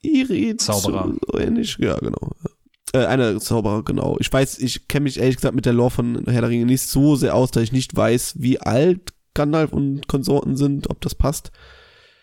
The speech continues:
Speaker 1: Aber, äh, so wie man's jetzt kennt und so wie es ja auch mit Name-Dropping in der Serie gemacht wird, es wird das wohl wahrscheinlich irgendein Charakter sein, den man kennt. Könnte ich mir zumindest vorstellen. Ja, ähm,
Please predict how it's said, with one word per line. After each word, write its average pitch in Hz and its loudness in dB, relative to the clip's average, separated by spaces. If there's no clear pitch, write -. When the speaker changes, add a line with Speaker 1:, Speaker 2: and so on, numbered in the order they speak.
Speaker 1:
Aber, 113 2
äh, - -18
so 120 0
wie 123 4
man's 117 2
jetzt 117 -2
kennt 143 0
und 117 0
so 123 2
wie 123 6
es 110 0
ja 113 2
auch 113 0
mit 117 -2
Name-Dropping 117 0
in 110 2
der 110 2
Serie 113 0
gemacht 113 -2
wird, 110 0
es - -6
wird 123 2
das - -2
wohl 101 0
wahrscheinlich 110 -2
irgendein - -4
Charakter - -4
sein, 82 -4
den 60 -6
man 50 -8
kennt. - -8
Könnte 101 -2
ich - -8
mir 95 -2
zumindest - -6
vorstellen. - -4
Ja, 147 0
ähm, 147 -2